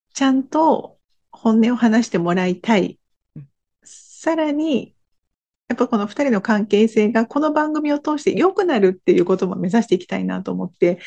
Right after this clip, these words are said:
Speaker 2: うん。
Speaker 1: まあ、珍しく気を使いましたね。
Speaker 2: うーん、あ、ささ-、
Speaker 1: <laughs>
Speaker 2: 佐々木さんがなんて言っちゃいけない。いや、いつもね、気遣いのある佐々木さん。<laughs> そうか、あの、普段のYouTubeは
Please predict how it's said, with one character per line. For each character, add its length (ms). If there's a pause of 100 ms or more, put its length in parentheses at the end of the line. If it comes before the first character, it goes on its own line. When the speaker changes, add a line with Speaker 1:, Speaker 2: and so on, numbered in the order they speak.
(120)
Speaker 2:
う 80
ん。 140
Speaker 1:
ま 240
あ、 100 (880)
珍 260
し 80
く 100
気 220
を 80
使 200
い 60
ま 100
し 60
た 100
ね。 200 (320)
Speaker 2:
う 40
ー 500
ん、 60
あ、 100 (220)
さ 160
さ-、 240
Speaker 1:
<laughs> 40
Speaker 2:
佐 140
々 100
木 60
さ 120
ん 20
が 80
な 100
ん 60
て 80
言 80
っ 40
ち 60
ゃ 40
い 120
け 120
な 160
い。 40
い 60
や、 100 (140)
い 80
つ 100
も 120
ね、 280
気 220
遣 180
い 40
の 100
あ 40
る 140
佐 140
々 100
木 60
さ 80
ん。 80 (640)
<laughs> 560
そ 100
う 40
か、 80
あ 40
の、 220
普 120
段 300
の 100
YouTube 400
は 180